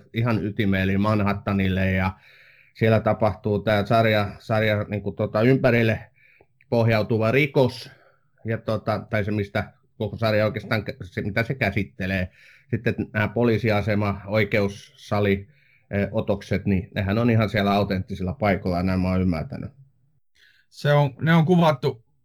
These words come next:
Speaker 2: autenttisilla paikoilla, ja poikkeuksellisesti New Yorkin, tota, leffakuvauksiin, niin se, ne ei kuvannut esimerkiksi Central Parkissa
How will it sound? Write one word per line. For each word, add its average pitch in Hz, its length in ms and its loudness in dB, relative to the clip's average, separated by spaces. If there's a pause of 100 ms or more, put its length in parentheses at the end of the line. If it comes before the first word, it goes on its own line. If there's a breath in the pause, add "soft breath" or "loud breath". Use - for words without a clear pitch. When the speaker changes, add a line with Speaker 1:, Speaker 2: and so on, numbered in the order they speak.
Speaker 2:
autenttisilla 131 680 4
paikoilla, 123 560 4
ja 120 220 4 (440 soft breath)
poikkeuksellisesti 131 1080 2 (380)
New 165 340 8
Yorkin, 127 420 6
tota, 131 340 2
leffakuvauksiin, 120 1000 2 (380 soft breath)
niin 123 220 8
se, 113 200 2
ne 131 160 8
ei 127 80 6
kuvannut 131 380 4
esimerkiksi 120 380 4
Central 117 360 4
Parkissa 104 720 0